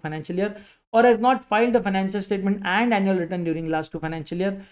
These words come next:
आप अप्लाई कर सकते हो to be called as dormant company। Significant accounting transaction का मतलब होता है कि भाई other than the four given below, other than payment of fees, payment, uh, to make, fill, to fulfill the requirement of the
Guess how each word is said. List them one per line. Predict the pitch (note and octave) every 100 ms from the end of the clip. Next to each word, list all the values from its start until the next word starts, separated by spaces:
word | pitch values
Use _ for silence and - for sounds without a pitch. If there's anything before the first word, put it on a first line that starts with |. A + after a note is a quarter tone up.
| _ _ _ -
आप | G#3+ A#3 - -
अप्लाई | E3+ F#3+ F#3+
कर | G3
सकते | F#3+ - G3+
हो |
to | G3
be | F3+
called | D#3+ D#3
as | D3
dormant | D3+ D#3 F#3+
company। | G3 F#3 F#3+ G3+ - - _ _ _ -
Significant | A3 B3+ C#4 C#4
accounting | A#3 A3+ A#3 G#3+
transaction | G3 G#3 G3+ A3
का | G#3
मतलब | G3 G3+
होता | G3 G3+
है | G#3+
कि | G#3+ G#3+
भाई | G3 G#3 A3 F#3+
other | G3 A#3+
than | A3 A#3+ A#3+
the |
four | A#3+ G3+ G#3+
given | F#3 F3 F3 D#3+
below, | C#3 C3 _ _ _ _ _ _ -
other | F#3+ A#3+
than | A#3+ B3
payment | A3+ G#3 G#3+
of | G#3+ G#3
fees, | - A3 A3+ A3
payment, | G3 G3 G3+ G3+
uh, | - F#3 F3
to | F3
make, | F#3 F#3+ F#3+
fill, | - F#3
to | F#3+
fulfill | F3+ D3+ F#3
the | F#3
requirement | F3 F3 F#3
of | F#3
the | F3+